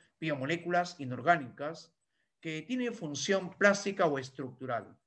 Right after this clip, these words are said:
Te estabilizan las dispersiones coloidales. Regula la presión osmótica, mantiene constante el P H, o sea, que actúan como un sistema buffer o tampón.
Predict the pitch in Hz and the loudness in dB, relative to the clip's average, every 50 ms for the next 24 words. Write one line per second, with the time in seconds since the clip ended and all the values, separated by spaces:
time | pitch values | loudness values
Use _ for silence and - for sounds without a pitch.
0 | _ _ _ _ _ - 165 165 160 - - 165 147 147 156 202 226 214 - 226 | _ _ _ _ _ -8 -6 -6 -6 -2 -2 0 0 0 0 -2 -4 -2 -2 0
1 | 220 214 180 170 147 - 151 123 123 - 160 160 165 165 160 - - 117 107 107 | 0 0 -2 -2 -4 -4 -4 -6 -4 -4 -4 -4 -4 -6 -6 -8 -10 -8 -8 -4
2 | 120 135 127 104 98 - 101 - _ _ _ _ _ _ _ _ _ _ _ _ | -2 -2 -2 -2 -4 -10 -16 -20 _ _ _ _ _ _ _ _ _ _ _ _
3 | _ - 151 170 165 185 220 220 220 208 196 180 - 151 139 - - 139 120 117 | _ -2 0 0 2 2 4 4 4 4 4 2 2 -2 -4 -4 -4 -4 -4 -2
4 | 131 160 170 165 - 117 - 131 120 117 123 127 127 185 196 202 196 - 160 143 | 0 0 0 0 -2 -6 -4 -2 -2 -2 -2 -4 -4 -2 -4 -4 -2 -4 -6 -8
5 | 127 - 170 156 143 - 143 131 127 131 - 143 151 156 151 156 - - 120 120 | -6 -4 -6 -6 -4 -6 -6 -8 -8 -6 -4 -2 0 0 0 -2 -6 -8 -6 -4
6 | 120 117 - - 165 160 170 170 151 165 - - _ _ _ - - 185 165 - | -4 -6 -4 -2 2 4 4 4 4 2 -4 -14 _ _ _ 0 2 2 2 2
7 | - 220 214 214 208 202 170 160 175 202 185 - - 151 - - 170 170 156 147 | 2 2 4 4 4 2 0 -2 -2 -4 -8 -8 -10 -10 -10 -8 -8 -6 -4 -2
8 | 165 180 170 - 139 127 120 120 - - 117 117 117 - _ 185 165 120 101 - | -2 -2 -2 -4 -8 -8 -8 -8 -8 -10 -12 -12 -12 -10 _ -4 -4 -4 -6 -12
9 | - | -20